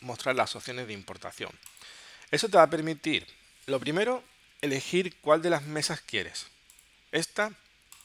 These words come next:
o esta. Y lo segundo,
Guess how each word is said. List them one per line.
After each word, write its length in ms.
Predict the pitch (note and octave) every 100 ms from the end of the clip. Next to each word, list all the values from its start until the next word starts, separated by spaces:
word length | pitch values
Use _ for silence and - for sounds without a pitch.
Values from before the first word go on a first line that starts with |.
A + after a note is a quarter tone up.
| _ -
o 120 | G2
esta. 260 | F2+ - - _ _ - - - - - -
Y 260 | D#3 F#3+ -
lo 80 | A2
segundo, 500 | - F3 G3+ D#3 G#3